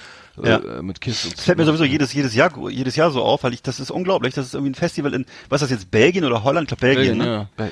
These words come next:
Speaker 2: Belgien.
Speaker 1: Und es ist jedes Jahr so, dass es überhaupt nicht beworben wird oder kaum beworben
Speaker 2: Mhm.
Speaker 1: wird in der deutschen Metal-Presse. Also es gibt ja hier irgendwie so drei, vier
Speaker 2: Äh,
Speaker 1: Zeitschriften, die man immer so,
Speaker 2: ja.
Speaker 1: die jeder liest. Und, äh, da werden immer alle möglichen Festivals beworben und, äh, je-, und das Billing wird immer schlechter, ist mein Eindruck. Also ganz viele Festivals,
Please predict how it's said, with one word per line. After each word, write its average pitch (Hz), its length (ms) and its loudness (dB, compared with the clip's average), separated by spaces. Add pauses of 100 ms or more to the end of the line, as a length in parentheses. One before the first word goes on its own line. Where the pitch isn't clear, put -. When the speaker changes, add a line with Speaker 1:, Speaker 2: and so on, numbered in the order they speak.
(120)
Speaker 2:
Belgien. 107 140 -6
Speaker 1:
Und 131 160 2
es 143 80 0
ist 135 120 -4
jedes 202 280 -2
Jahr 170 180 4
so, - 60 -4
dass - 140 -6
es 156 100 -14
überhaupt 143 400 0
nicht 170 140 -4
beworben 135 440 2
wird 113 140 0
oder 113 140 2
kaum 196 240 0
beworben 151 320 0
Speaker 2:
Mhm. 123 40 0
Speaker 1:
wird 123 80 2
in 120 60 -4
der 117 100 0
deutschen 127 400 -2
Metal-Presse. 135 560 0
Also 123 120 0
es 123 40 -6
gibt 139 140 -6
ja 131 60 2
hier 131 100 -2
irgendwie 131 140 0
so 123 80 -4
drei, 120 180 -2
vier 135 160 0
Speaker 2:
Äh, 135 40 2
Speaker 1:
Zeitschriften, 147 440 -2
die 127 40 -4
man 123 120 -2
immer 123 160 2
so, 117 180 -4
Speaker 2:
ja. 131 200 0
Speaker 1:
die 123 100 -2
jeder 123 180 6
liest. 185 360 -2 (420)
Und, 143 240 2
äh, 127 160 0
da 131 100 4
werden 165 120 2
immer 151 260 0
alle 170 240 2
möglichen 160 260 -4
Festivals 160 440 -2
beworben 156 440 -2
und, - 260 -4
äh, 139 60 -4
je-, 127 280 -4
und 143 100 -2
das 143 120 -2
Billing 180 360 2
wird 139 100 0
immer 170 160 2
schlechter, 135 400 0
ist 110 100 -2
mein 110 120 0
Eindruck. 117 240 0
Also 120 160 0
ganz 139 160 2
viele 147 200 -2
Festivals, 143 520 0